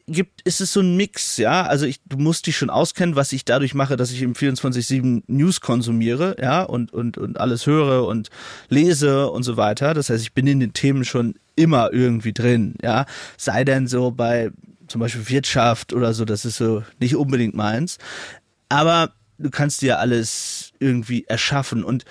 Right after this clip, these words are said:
so ein Mix aus, ähm, jetzt da zwar drin zu sein, ein bisschen,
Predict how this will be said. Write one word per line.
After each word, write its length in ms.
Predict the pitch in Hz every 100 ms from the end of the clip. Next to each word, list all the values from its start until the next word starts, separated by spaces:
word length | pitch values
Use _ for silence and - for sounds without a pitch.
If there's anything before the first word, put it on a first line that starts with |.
| - -
so 160 | - 131
ein 200 | 131 131
Mix 400 | 190 - - -
aus, 580 | 135 131 127 - - - 123
ähm, 520 | 120 117 113 110 107 - _ - - _ -
jetzt 400 | 127 - - - _ _ - _ _ _ -
da 140 | 131
zwar 260 | - 127 120
drin 420 | - 135 214 285
zu 240 | - 139
sein, 680 | 117 117 113 120 175 196 -
ein 80 | 127
bisschen, 640 | 135 131 - 131 135 185